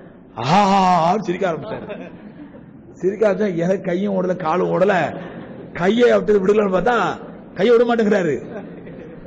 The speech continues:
கையை பிடிச்ச புடி இறுக்கிக்கிட்டே போகுது. அப்புறம் இந்த டீ கடைக்காரர் ஓடியாடுறாரு. ஒரு கட்டு, "ஏங்க, அவனை விடுங்க, அவன் பைத்தியங்க, பைத்தியக்காரரு, அவனை விடுறா, அவன் என்ன விட மாட்டேங்கிறாங்க."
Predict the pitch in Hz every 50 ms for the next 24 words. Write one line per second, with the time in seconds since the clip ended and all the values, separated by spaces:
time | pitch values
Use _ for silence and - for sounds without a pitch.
0 | - - - - 160 208 247 240 - - 220 240 220 247 190 185 220 269 262 214
1 | 226 262 262 240 247 269 262 254 240 226 208 190 175 147 127 - - - - -
2 | - - - - - - - - - 170 190 220 247 226 208 185 - - 302 302
3 | 294 262 247 247 226 202 202 226 226 226 214 196 175 147 117 - - - - -
4 | - - - - - 143 - - 196 214 240 214 - - - - - - - -
5 | 294 311 285 277 262 269 311 330 320 311 285 233 - 247 320 320 330 320 302 285
6 | 254 226 196 - - - - - - - - 233 302 311 302 294 277 269 247 226
7 | 202 170 175 233 294 302 277 269 269 294 285 285 - 220 185 147 - - - -
8 | - - - 156 170 220 277 285 262 240 240 311 320 311 311 294 285 277 269 254
9 | 254 233 226 220 214 202 196 196 196 190 -